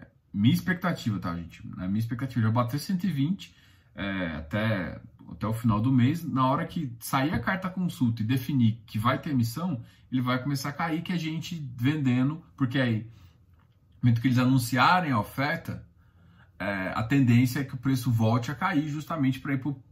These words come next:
da, pra faixa da emissão. Então tem muita gente que tá comprando agora pra ter o direito, né, pra quando lançar ter o direito,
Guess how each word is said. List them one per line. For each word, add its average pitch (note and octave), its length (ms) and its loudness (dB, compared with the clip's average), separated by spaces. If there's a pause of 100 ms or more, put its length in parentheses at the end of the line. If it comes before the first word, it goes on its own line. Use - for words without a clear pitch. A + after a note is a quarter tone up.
da, A2+ 380 -2 (640)
pra A#2+ 140 0
faixa A2+ 600 -2 (480)
da G#2+ 220 0
emissão. B2 400 2 (240)
Então B2+ 240 -2
tem E3 120 0
muita F#3 200 4
gente D3 160 2
que - 80 -10
tá - 80 0
comprando C#3+ 440 2
agora B2 260 2
pra A#2 100 0
ter C#3 240 2
o A3 80 4
direito, C3 500 0
né, F#2+ 140 2
pra - 200 -10
quando G2+ 380 -2
lançar G#2 500 -4
ter - 120 -6
o A2 80 2
direito, B2 480 0